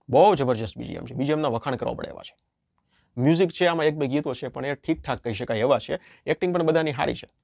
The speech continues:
કાજોલની એક્ટિંગ સારી છે, પછી કૃતિ સનનની પણ આમ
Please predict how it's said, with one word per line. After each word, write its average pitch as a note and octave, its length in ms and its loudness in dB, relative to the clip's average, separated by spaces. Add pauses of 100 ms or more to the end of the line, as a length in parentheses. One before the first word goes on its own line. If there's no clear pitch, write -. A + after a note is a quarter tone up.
(200)
કાજોલની C#3+ 320 0
એક્ટિંગ D3 220 -6
સારી C#3+ 180 0
છે, D3 240 -6 (360)
પછી A#2+ 480 0
કૃતિ C3 240 -6
સનનની C#3 360 -2
પણ C3+ 180 -4
આમ C3 300 -4